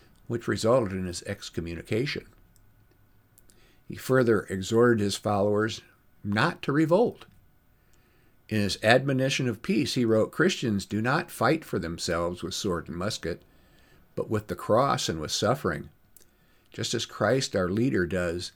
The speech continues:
not bear a sword, but hangs on a cross." Consequently, revolutionaries haven't had much time for Luther.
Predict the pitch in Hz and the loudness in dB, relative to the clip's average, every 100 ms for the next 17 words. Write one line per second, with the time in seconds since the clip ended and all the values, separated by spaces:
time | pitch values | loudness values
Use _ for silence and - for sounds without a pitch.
0 | _ _ 92 90 92 98 85 - 135 147 | _ _ -6 -4 -2 0 0 0 2 4
1 | 104 85 82 - - 110 107 101 98 92 | 2 0 -6 -10 -6 -2 -2 -2 -4 -4
2 | - 110 131 - - - _ _ _ _ | -4 -4 -4 -8 -16 -18 _ _ _ _
3 | - _ _ _ _ _ _ _ _ _ | -20 _ _ _ _ _ _ _ _ _
4 | _ _ - 143 147 - 135 117 87 82 | _ _ -6 -2 0 0 -2 -2 -2 -2
5 | 87 104 98 113 113 87 80 80 76 - | 0 0 0 0 -2 -4 -4 -4 -6 -8
6 | - - 98 92 85 90 80 87 - - | -10 -8 -6 -6 -6 -6 -6 -6 -8 -8
7 | 85 73 - 73 85 - 90 | -6 -8 -8 -8 -8 -8 -10